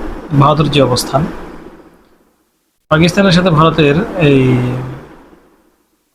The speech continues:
ভয়াবহ একটা অবস্থান, আহ, ভয়াবহ অবস্থা তৈরি হওয়ার পর পাকিস্তান নিয়ে এখন আমেরিকা যে স্বপ্ন দেখেছিল সেই স্বপ্ন আর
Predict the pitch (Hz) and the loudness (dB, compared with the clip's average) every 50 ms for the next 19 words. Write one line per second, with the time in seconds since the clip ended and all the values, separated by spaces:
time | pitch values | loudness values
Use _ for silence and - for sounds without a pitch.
0 | _ _ _ _ _ _ _ _ _ _ _ - 143 156 160 156 160 160 165 165 | _ _ _ _ _ _ _ _ _ _ _ 0 0 2 2 4 4 4 2 2
1 | - - 160 151 143 143 139 135 135 - - - - - 151 139 139 147 - - | 0 0 2 2 2 2 2 2 2 0 0 -2 -2 -2 -2 -2 0 -2 -2 -2
2 | - 139 127 123 123 123 120 - - 123 135 143 147 147 156 151 143 131 - 165 | 0 0 0 0 -2 -2 -4 -6 -4 0 0 2 2 2 2 2 0 0 0 -2
3 | 147 143 151 143 135 127 123 131 135 - - 120 117 - - - - - - - | -2 0 2 2 2 2 2 2 0 0 -2 -2 -2 -2 -2 -4 -8 -14 -14 -16
4 | - - - - - - - _ _ _ _ _ _ _ _ _ _ _ _ _ | -18 -20 -20 -20 -20 -20 -20 _ _ _ _ _ _ _ _ _ _ _ _ _
5 | - 143 147 147 - - 160 156 151 151 147 147 143 135 135 - 139 139 131 131 | -2 0 0 0 0 0 0 2 2 4 4 4 2 2 0 0 -2 0 0 0
6 | 131 131 - - - - - - - - - 147 147 147 143 151 131 135 139 - | 0 -2 -4 -8 -10 -14 -16 -16 -10 -4 0 2 2 2 2 2 2 0 0 -2
7 | - 170 - - 143 127 127 - 135 - - 123 120 123 120 - - - - - | -2 -2 -2 0 0 0 0 0 -2 -2 -2 -2 -2 -4 -4 -6 -8 -6 -6 -2
8 | 156 123 - 151 143 - - 151 143 135 127 127 123 | -2 -2 -2 -2 -4 -4 -4 -2 0 2 2 2 0